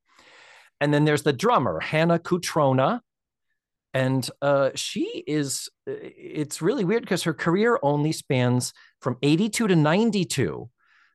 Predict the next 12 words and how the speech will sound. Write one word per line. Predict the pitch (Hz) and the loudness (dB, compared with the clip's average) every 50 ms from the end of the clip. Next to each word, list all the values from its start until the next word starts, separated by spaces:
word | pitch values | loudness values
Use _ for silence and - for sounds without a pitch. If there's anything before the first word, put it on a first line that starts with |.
| _ _ - | _ _ -2
and | 135 135 135 131 | 0 0 0 0
has | 143 131 - | 0 -2 -2
twenty | - - 180 214 220 226 180 | -2 0 0 0 0 0 -2
credits | - - 196 202 175 131 113 - - | 0 0 2 2 2 2 0 -2 -2
in | - 147 131 | 0 2 2
those | 120 113 110 - | 2 2 0 -2
ten | - - 175 185 170 147 | -2 0 2 4 4 4
years, | 135 139 135 101 73 71 85 107 - | 4 4 2 0 0 -2 -6 -6 -6
which | - 104 - - | -6 -6 -6 -8
is | 101 90 - - - _ | -8 -8 -10 -10 -6 _
pretty | - 202 175 117 | -4 -2 -2 -4
good. | 87 - 139 151 151 117 82 80 71 - - | -2 0 2 4 4 4 2 -2 -6 -10 -12